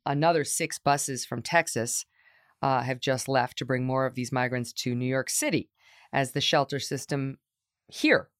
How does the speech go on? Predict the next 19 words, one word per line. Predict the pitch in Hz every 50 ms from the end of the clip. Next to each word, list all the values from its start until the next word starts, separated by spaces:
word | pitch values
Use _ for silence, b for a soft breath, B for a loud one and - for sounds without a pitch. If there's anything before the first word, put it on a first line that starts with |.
| _ _ _ _
reaches | - 151 156 147 151 - 147 135 123 - - - -
its | 143 143 - - -
tipping | - - 143 - - 117 110
point. | - - 107 98 - _ _ _
But | - 143 -
the | 151
Martha's | 151 160 180 196 208 226 233 - 220 196 160
Vineyard | 143 - 160 165 180 180 156 147 147 135 -
reaction | - 135 131 131 131 131 131 127 - - - - 160 - _ _ B B B B B B B B B B B
is | - 139
what | 139 147 143 -
made | 143 135 131 131 135 127 - -
all | - 123 120 120 120
the | 117 - 120
news, | 120 127 120 104 107 - - -
right? | 135 143 139 147
Like, | 139 120 117 - b b b b b b b _ _ _ -
this | 143 156 175 185 - -
town, | - - 233 196 156 131 123 135 170 202